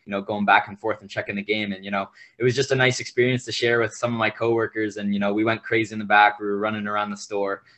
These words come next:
And, you know, the Raptors were able to, you know, finish things off and win the championship. So just, you know, a great memory. And, you know, I think,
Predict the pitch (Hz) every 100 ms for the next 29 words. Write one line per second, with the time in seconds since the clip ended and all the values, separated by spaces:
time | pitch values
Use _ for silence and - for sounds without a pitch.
0 | _ 98 95 98 101 101 104 104 107 104
1 | 101 104 104 98 101 98 98 - 117 110
2 | 113 107 107 104 107 104 104 101 104 101
3 | 104 101 98 87 - 95 98 - _ _
4 | 107 107 101 113 120 113 113 113 113 113
5 | - 98 95 98 101 98 98 101 120 110
6 | -